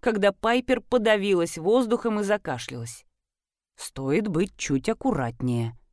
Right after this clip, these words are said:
«То есть вы хотите сказать, справившись с легким кашлем, выговорила девушка, что Йонет была сальватором сто пятьдесят лет, если не больше,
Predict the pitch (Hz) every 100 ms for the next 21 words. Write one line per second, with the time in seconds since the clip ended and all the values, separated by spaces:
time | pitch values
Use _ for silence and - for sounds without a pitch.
0 | _ _ _ _ _ _ _ _ _ _
1 | _ _ _ 247 269 330 - - 180 -
2 | 277 - 233 320 285 - 220 190 180 277
3 | - - _ _ _ _ _ - - 233
4 | 233 196 - 220 - 233 226 - 220 208
5 | 247 294 - 302 214 233 240 254 262 254
6 | 233 190 190 - - - _ _ _ _
7 | - - - 240 196 185 226 320 277 196
8 | 190 226 240 262 - 214 208 185 196 247
9 | 262 269 - _ _ _ - - 269 320
10 | 269 208 247 - 269 262 247 277 320 196
11 | 226 269 254 240 214 247 370 - 262